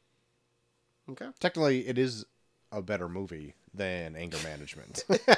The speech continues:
Speaker 2: <laughs> All things aside, it is a better movie. But I think I can talk more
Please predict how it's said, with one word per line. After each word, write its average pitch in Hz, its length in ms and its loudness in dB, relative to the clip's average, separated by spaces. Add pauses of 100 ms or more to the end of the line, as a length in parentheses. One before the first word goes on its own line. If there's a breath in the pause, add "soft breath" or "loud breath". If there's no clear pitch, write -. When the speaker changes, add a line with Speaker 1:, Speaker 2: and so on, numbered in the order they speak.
(460)
Speaker 2:
<laughs> - 800 0
All 190 220 12
things 135 500 2
aside, 117 680 6 (120)
it 160 140 6
is 147 160 8
a 127 80 6
better 110 260 2
movie. 90 460 -4 (1400)
But 131 100 2
I 135 100 6
think 156 180 6
I 139 60 6
can 123 160 -2
talk 131 380 2
more 117 640 2